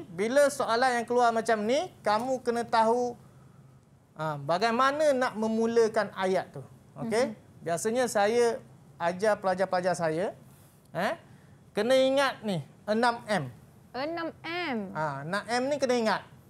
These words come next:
Speaker 1: Sebab semua sistem motosikal dia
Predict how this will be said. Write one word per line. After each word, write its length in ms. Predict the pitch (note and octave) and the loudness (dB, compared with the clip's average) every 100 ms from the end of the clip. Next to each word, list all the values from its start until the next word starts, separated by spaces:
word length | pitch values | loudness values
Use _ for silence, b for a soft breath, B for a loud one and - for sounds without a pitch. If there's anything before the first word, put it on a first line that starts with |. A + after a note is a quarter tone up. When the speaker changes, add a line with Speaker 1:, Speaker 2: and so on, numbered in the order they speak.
| - | -20
Speaker 1:
Sebab 560 | - G#3+ G3+ C#4+ B3+ - - B B | -4 -2 2 2 2 -4 -20 B B
semua 400 | - C4 E4 E4+ | 0 4 6 4
sistem 360 | D4+ C4+ D#4 | 4 0 0
motosikal 640 | C#4+ C#4 C4 C4 D#4 E4 D4 | 0 0 -2 0 2 4 2
dia 400 | C4+ D4 D4 | 2 2 2